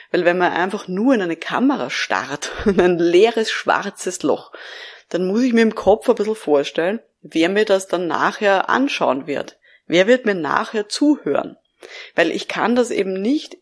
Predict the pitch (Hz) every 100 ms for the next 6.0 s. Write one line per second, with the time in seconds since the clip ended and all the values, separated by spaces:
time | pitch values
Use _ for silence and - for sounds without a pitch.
0 | _ 196 196 190 220 214 208 214 190 -
1 | - 190 247 226 208 202 - 285 220 160
2 | 143 139 135 185 143 139 135 117 - -
3 | - - - - - 196 190 180 180 -
4 | 185 269 - 165 156 151 156 214 - -
5 | - - 160 - 170 151 131 - 151